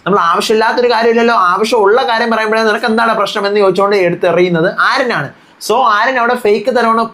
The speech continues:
പക്ക കാണിച്ചത്. പക്ഷേ ഇത് ആര്യൻ എന്തോ കമന്റ് അടിച്ചിട്ടാണ് റെന ഇരുന്ന് ചിരിച്ചത് എന്നുള്ളത് വേറെ കാര്യം. അതുകൊണ്ട് തന്നെ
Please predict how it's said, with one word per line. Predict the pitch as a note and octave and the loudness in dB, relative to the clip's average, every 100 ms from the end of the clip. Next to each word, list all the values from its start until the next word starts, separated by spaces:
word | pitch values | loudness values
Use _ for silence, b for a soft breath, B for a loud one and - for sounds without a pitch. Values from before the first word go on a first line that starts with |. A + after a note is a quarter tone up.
| - | -6
പക്ക | F#3 F3+ B3 G3+ | -6 -2 -2 0
കാണിച്ചത്. | F3+ F3+ F3 E3+ F#3 | 0 0 0 0 -2
പക്ഷേ | D#3 - - D#3 - - _ _ _ - | -6 -6 -4 -4 -4 -16 _ _ _ -2
ഇത് | G3+ A#3+ C4+ - _ - | 0 2 0 -6 _ -8
ആര്യൻ | D#3 F#3+ A3+ C4 D4 | -2 0 0 0 0
എന്തോ | B3 A#3 C4 C4+ | 0 0 0 0
കമന്റ് | A3+ A#3+ | -2 0
അടിച്ചിട്ടാണ് | A#3 A3 A#3 A#3 A#3+ A#3+ A3 | -2 -2 -2 -2 0 0 0
റെന | B3 | 0
ഇരുന്ന് | A#3 A#3 A3+ | 2 2 0
ചിരിച്ചത് | G#3+ A3+ A#3+ B3 | 0 0 0 0
എന്നുള്ളത് | A#3+ A3 G#3+ C4 | 0 0 0 0
വേറെ | D4+ D#4 D4+ | 0 0 0
കാര്യം. | A3 C#3 B2+ - | 0 -2 -6 -4
അതുകൊണ്ട് | E3+ G#3+ D4 D4+ D4+ A3+ | -2 0 0 0 0 0
തന്നെ | E3+ G3+ | 0 -2